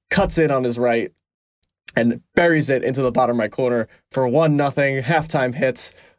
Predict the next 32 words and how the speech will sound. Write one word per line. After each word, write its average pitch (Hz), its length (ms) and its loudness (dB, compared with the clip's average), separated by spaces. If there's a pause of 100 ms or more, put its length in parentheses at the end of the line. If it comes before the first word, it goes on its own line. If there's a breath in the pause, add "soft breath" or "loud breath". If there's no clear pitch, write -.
(140 soft breath)
one 147 300 4
nothing 127 580 -2
Liverpool. 127 680 0 (1600 loud breath)
Forty-seventh 185 760 2
minute, 107 260 -2
just 175 240 0
after 139 240 0
halftime, 127 580 -2
United 139 400 0
sloppy 135 380 0
in 123 80 -2
possession, 127 480 -2
leading 131 200 -2
to 127 180 2
a 113 100 2
sharp 175 440 0
cross 143 300 2
from 139 120 -2
Elliott 143 400 0
being 123 280 -2
turned 156 360 0
in 139 280 0 (220 soft breath)
by 117 160 2
Darwin 135 400 0
Nunez. 127 400 0
Darwin 131 220 2
Nunez 120 260 0
getting 123 220 0
on 120 100 2
the 117 60 0
board 120 200 2
again, 117 460 0